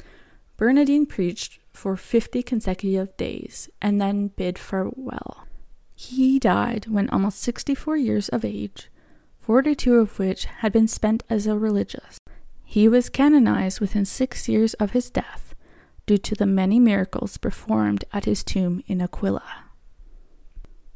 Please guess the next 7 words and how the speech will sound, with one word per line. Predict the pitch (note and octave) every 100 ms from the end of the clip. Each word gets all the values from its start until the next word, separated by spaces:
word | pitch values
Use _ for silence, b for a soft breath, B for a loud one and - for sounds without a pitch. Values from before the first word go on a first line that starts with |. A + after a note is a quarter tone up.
| - - - - - - - C4+
I |
find | B3 D#4 E4
it | -
interesting | G#3+ G#3+ G#3 G3+ - F3 F3 F3+
that | F3 F3+ G3+ -
he | - - G#3 G3 G3 G3+
is | G3+ G3+ G3+ G3+ G3 -